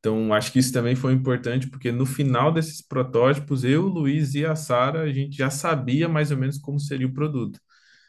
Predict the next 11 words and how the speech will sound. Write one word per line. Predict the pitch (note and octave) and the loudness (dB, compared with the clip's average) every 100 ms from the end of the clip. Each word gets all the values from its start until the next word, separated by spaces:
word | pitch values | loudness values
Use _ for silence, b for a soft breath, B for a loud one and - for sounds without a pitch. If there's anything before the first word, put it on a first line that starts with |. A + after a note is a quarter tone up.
| _ | _
É, | G2+ G#2 F#2+ - _ _ - | -6 -4 -6 -12 _ _ -14
é, | G#2+ | -10
então, | A#2+ A2 A2+ A2+ B2 | -6 -4 -2 -2 0
a | A#2+ | -2
Sara | B2+ A#2 A#2+ C3 | 2 4 4 4
foi | C3 C#3 | 2 2
desenvolvendo | C#3+ C#3 C3+ B2 B2+ | 2 2 2 2 0
os | C3 | -2
protótipos | B2 A#2 A#2 - A#2 A#2 | -4 0 0 0 -8 -4
de | A#2+ | 0
alta, | A2+ C#3 - G3 | 2 2 0 -6